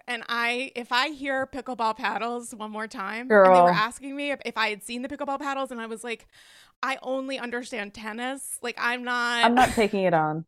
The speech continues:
Speaker 2: okay? Like, I'm not,
Speaker 1: I
Speaker 2: I
Speaker 1: can't
Speaker 2: know
Speaker 1: do,
Speaker 2: that
Speaker 1: I'm
Speaker 2: they,
Speaker 1: disenge-,
Speaker 2: the
Speaker 1: I'm
Speaker 2: field,
Speaker 1: disengaging.
Speaker 2: the, the thing out there in Central Park, like, I'm not doing it. I'm not doing it. It is taken over. Not to be, like, too coastal elite, but, like, I was feeling you when you were saying, like,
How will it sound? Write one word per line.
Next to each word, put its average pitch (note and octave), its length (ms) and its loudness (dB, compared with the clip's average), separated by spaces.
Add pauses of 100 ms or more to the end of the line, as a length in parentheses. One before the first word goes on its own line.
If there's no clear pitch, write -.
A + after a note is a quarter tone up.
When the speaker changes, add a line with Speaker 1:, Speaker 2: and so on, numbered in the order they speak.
Speaker 2:
okay? G3+ 480 4
Like, G3 260 4
I'm G3 160 2
not, F#3 320 6
Speaker 1:
I - 40 6
Speaker 2:
I - 20 8
Speaker 1:
can't F#3+ 120 4
Speaker 2:
know F#3+ 60 2
Speaker 1:
do, - 60 0
Speaker 2:
that - 80 4
Speaker 1:
I'm G#3 80 0
Speaker 2:
they, G3 200 2
Speaker 1:
disenge-, A3+ 200 -4
Speaker 2:
the A#3 100 0
Speaker 1:
I'm B3 160 0
Speaker 2:
field, A3 320 4 (140)
Speaker 1:
disengaging. B3 260 0 (220)
Speaker 2:
the, G#3 240 2
the F#3+ 380 6 (440)
thing G#3+ 180 6
out G#3+ 200 4
there G#3+ 200 4
in G#3 140 -2
Central G3 240 0
Park, - 160 2
like, F#3+ 140 6
I'm G3+ 100 4
not F3 200 2
doing D3 280 2
it. C#3+ 160 -4 (160)
I'm F#3+ 160 2
not G#3 220 2
doing B3 300 0
it. F3 120 0 (320)
It A3+ 140 6
is E4 200 0
taken A3+ 400 0
over. F3 280 2 (220)
Not C#4 240 6
to G#4+ 60 6
be, G#4 140 10
like, F4 260 4
too A3+ 240 2
coastal F#3+ 560 8
elite, F3 280 2
but, A#2+ 120 4
like, E3+ 360 4 (560)
I G#3 180 8
was A#3+ 200 2
feeling G3 360 4
you E3+ 240 0
when E3+ 200 -2
you E3+ 120 0
were E3+ 100 6
saying, D#3 440 2
like, D3+ 360 0